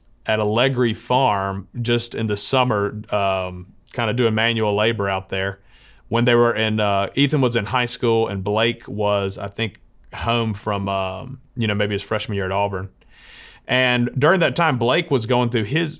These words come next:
conversion. He was really starting to explore Catholicism. And Ethan, even as a ninth grader, was starting to think about his faith, and, and there's some kind of attraction to Catholicism. So as they're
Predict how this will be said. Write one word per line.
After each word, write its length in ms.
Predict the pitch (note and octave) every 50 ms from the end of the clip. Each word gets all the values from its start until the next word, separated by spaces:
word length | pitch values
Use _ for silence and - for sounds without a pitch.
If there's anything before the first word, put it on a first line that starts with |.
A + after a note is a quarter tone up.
| -
conversion. 500 | - A2+ G#2 F#2+ G2+ G2 G2 F#2+ G2+ G2
He 100 | G2+ A#2
was 160 | A#2 A#2 G#2+ A2+
really 160 | A#2+ B2+ B2
starting 260 | - - C3 A#2+ A2
to 60 | A2
explore 420 | G#2 F#2 - - - - B2 B2+ A#2+
Catholicism. 840 | - - - - A2+ A2 G#2+ G#2+ - - G2+ G2 G2 G#2 G#2+ A#2 - - - - - _ _ -
And 180 | - A2 A#2
Ethan, 280 | B2+ G3+ A#3 G3+ D#3+ C3+
even 200 | C#3 C#3 C#3 C#3+
as 140 | C#3 C3 B2+
a 40 | A#2
ninth 540 | G#2+ G2+ G2+ G#2+ A2+ C#3 D#3 C#3 - - - _ - - -
grader, 540 | - G#2+ G#2+ G#2 G2 F#2+ F#2+ G2 G2+ - - _ - - _ _ _ _ -
was 180 | - A2 A2
starting 420 | - - - - C#3 D3 C#3+ C#3 B2+
to 60 | A#2
think 380 | G2+ - - - C#3+ D3 C#3 -
about 380 | C3+ A2+ A2+ A2+ A2+ A2+ G#2
his 180 | G#2+ G#2 G2+ -
faith, 440 | - - A#2 A2+ A2+ A#2 A#2+ A#2 -
and, 140 | G#2 G2+ G2
and 140 | G#2 G#2 G2
there's 200 | A2 G#2+ G2+ -
some 240 | - - C#3+ C#3+
kind 160 | C3 C3 C#3 B2
of 80 | G#2
attraction 420 | G2+ G2+ - - B2 A#2+ - - -
to 80 | -
Catholicism. 600 | G#2 - - A#2 B2 B2+ B2 - G#2 G2 G2+ G2
So 120 | - - G#2+
as 320 | F#2 B2 C#3 D#3 D3 C#3
they're 380 | C3 C#3 C3 B2+ B2+ A#2+ A#2